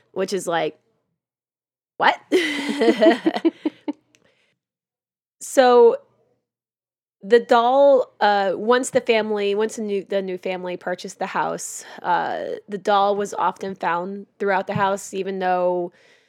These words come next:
he was in the attic. Um, he would be found throughout the house. And on a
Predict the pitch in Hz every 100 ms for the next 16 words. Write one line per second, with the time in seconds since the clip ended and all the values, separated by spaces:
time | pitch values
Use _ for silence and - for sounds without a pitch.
0 | _ _ _ _ 190 214 202 190 190 180
1 | 165 165 196 214 - - - - 175 160
2 | 160 92 85 - - _ _ 214 196 202
3 | 190 190 190 196 190 185 202 190 185 165
4 | 190 190 147 196 - 185 185 180